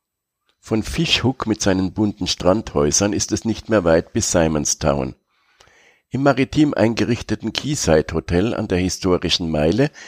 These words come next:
miete ich mich für drei Nächte ein. Gleich am Kai entdecke ich ein vorzügliches Fischrestaurant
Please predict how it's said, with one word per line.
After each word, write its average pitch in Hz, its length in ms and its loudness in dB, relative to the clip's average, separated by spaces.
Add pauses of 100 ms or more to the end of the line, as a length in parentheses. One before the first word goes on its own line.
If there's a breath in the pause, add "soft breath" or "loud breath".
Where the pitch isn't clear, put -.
(120)
miete 127 260 0
ich - 220 -6
mich 131 180 -4
für 143 140 0
drei 82 300 4
Nächte 85 460 0
ein. 73 320 -2 (1160)
Gleich 147 320 2
am 127 120 0
Kai 95 280 2
entdecke 98 420 -2
ich - 200 -2
ein 90 120 0
vorzügliches 110 720 -2
Fischrestaurant 82 920 -2